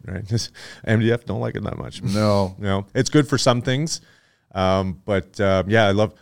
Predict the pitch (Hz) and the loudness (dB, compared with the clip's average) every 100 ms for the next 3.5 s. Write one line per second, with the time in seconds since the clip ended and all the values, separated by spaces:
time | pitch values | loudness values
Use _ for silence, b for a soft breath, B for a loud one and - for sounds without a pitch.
0 | b 87 95 95 95 98 92 95 87 90 | b -4 -2 0 -2 -2 0 0 0 -2
1 | 90 90 - 95 - 90 87 85 90 90 | -2 -4 -2 -2 0 -4 -2 -2 -2 2
2 | 104 107 101 110 95 90 - 98 90 85 | 2 2 0 0 0 -2 0 0 0 -4
3 | 92 87 92 90 87 | -4 -2 -2 -4 -6